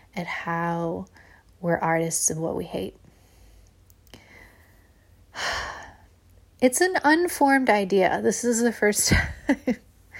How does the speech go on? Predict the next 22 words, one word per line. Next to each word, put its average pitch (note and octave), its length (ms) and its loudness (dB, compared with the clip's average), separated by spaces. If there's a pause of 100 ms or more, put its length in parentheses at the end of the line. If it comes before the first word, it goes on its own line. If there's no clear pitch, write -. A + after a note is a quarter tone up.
(340)
It's - 120 -16
the G#3+ 60 -8
first G#3 320 0
time G3 160 -2
I've F#3+ 160 -4
shared - 260 -4
something G3 300 -10
like - 200 -10
this. - 440 -8 (540)
And F#3+ 260 4
so G#3 160 4
it's G3+ 160 2
probably G3+ 540 4
crunchy F#3 400 0
and F3 120 -2
incomplete. E3 680 -4
And, E3 280 -6
and G3 160 -2
as G3 200 2
I F#3 140 6
always F3+ 500 0
say, E3+ 600 0